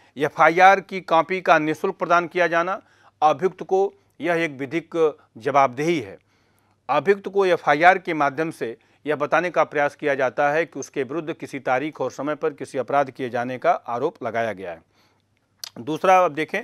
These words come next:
मैंने इसको स्क्रीन पर ही list of prosecution witness, अभियोजन साक्षियों की सूची को बताने का प्रयास किया है कि सेक्शन टू ज़ीरो सेवन का कंप्लायंस आपराधिक न्यायालय के द्वारा विचारण प्रारंभ के पूर्व करने का क्या-क्या मतलब होता है,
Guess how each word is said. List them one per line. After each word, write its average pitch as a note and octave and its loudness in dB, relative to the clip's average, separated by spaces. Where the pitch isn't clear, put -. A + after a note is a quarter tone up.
मैंने E3+ 0
इसको D#3+ -4
स्क्रीन E3 -8
पर D#3+ 2
ही F#3+ -2
list E3 -2
of F#3 8
prosecution D#3+ 0
witness, C#3+ -4
अभियोजन D3 -4
साक्षियों D3+ 2
की D#3 -8
सूची D#3+ -10
को D3+ -2
बताने C#3 -4
का C#3+ -2
प्रयास C3 -4
किया B2+ -4
है D#3+ -4
कि E3 -4
सेक्शन G3+ -6
टू G3+ -2
ज़ीरो G3 2
सेवन F#3 -4
का E3+ 4
कंप्लायंस D#3 0
आपराधिक D3+ 0
न्यायालय D#3 0
के D#3 -4
द्वारा C#3 2
विचारण C#3+ -2
प्रारंभ C#3+ -2
के C#3+ -8
पूर्व D#3 -4
करने C#3 -2
का C#3+ 0
क्या-क्या C#3 -2
मतलब C3 -2
होता A2 -6
है, F2+ -12